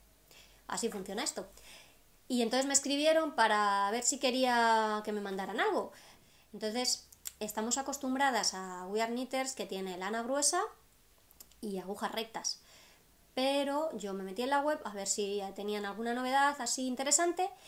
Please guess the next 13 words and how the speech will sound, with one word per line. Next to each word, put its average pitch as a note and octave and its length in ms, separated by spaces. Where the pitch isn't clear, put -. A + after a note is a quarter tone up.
y C#4+ 160
resulta B3 760
que G3 120
han F#3+ 140
sacado A3 440
unas F#3+ 240
agujas G3+ 240
circulares C#4+ 440
de D4+ 60
madera D4 420
y C4+ 840
lana A#3 180
finita. F#3+ 340